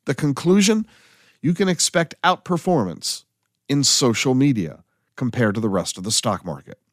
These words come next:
There are risks associated with investing in social media companies. For one thing, eighty-five percent of the world's population already has access to social media. How much more potential growth is there, really?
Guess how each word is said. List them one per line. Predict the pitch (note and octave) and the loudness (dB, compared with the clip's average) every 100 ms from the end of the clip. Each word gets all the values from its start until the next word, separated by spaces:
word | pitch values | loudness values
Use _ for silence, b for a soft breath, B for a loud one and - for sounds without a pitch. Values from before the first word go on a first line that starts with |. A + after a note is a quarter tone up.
| b b b b b | b b b b b
There | D#3+ E3+ | 2 4
are | D3 | 2
risks | B2+ C#3 D3+ - - - - | 2 2 2 0 -4 -6 -4
associated | B2+ A2+ - C#3 - G#2+ G2 A2 | -4 -2 2 4 2 0 0 0
with | A#2 G#2 | 0 0
investing | G2+ A2+ - A2 | 2 0 0 -2
in | G2+ | -4
social | - A2 - | -2 -4 -2
media | G2+ A2+ A2 G2 | 2 4 4 2
companies. | - F#2+ G#2 C#3 | 0 -2 -2 -4
For | - A2 | -2 0
one | A2+ D#3+ | 2 2
thing, | F3+ G2+ G#2 A#2+ | 2 -2 -4 -2
eighty-five | D3+ F3 D#3 D3 | 0 0 2 0
percent | B2+ C3+ D3 | 0 -4 -2
of | |
the | B2 | 0
world's | A#2 C3+ A#2+ | 0 -2 -2
population | C3 A#2+ A#2 C3+ C#3 G#2 - | -4 -2 0 0 0 -6 -2
already | D#3 D#3 G#2 | 2 2 0
has | - D3+ D#3+ A2 F2 - - | -4 0 2 2 -2 -6 -4
access | C#3+ - - C#2+ - - | -2 -2 -6 -8 -10 -12
to | - G2+ | -8 -4
social | - G2+ - F#2 | -2 -2 -4 -2
media. | F#2 F#2 C3+ D#3+ B B B B | -2 0 0 -2 B B B B
How | A#2 | -6
much | D#3+ - | -4 -2
more | C3 | -4
potential | A#2+ - C3+ C3 | -4 -4 -4 -2
growth | A2+ B2+ D3 | -2 0 0
is | C3+ D3+ | 2 2
there, | G#2 E2 | 0 -2
really? | F#2+ D#3 F#2+ G1+ | 0 0 0 -6